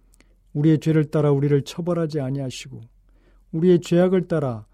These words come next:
우리에게 그대로 갚지 아니하시는 분이 우리 하나님이십니다.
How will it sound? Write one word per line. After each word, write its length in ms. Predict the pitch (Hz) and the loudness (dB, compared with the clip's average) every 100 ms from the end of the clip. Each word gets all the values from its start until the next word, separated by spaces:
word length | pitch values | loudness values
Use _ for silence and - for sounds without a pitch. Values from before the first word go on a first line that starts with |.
| _ _ _ - | _ _ _ -4
우리에게 320 | 143 147 139 | 0 2 0
그대로 360 | - 120 135 123 | -2 -2 -2 -2
갚지 560 | - 143 - 180 165 151 _ _ _ | -8 -14 -8 -4 -4 -6 _ _ _
아니하시는 640 | - 135 165 180 - 196 180 | -4 0 2 0 -2 -2 0
분이 180 | 175 | 0
우리 200 | 151 143 | 0 -2
하나님이십니다. 840 | 127 - 190 202 202 - 120 104 | -6 -6 -2 0 -2 -4 -12 -14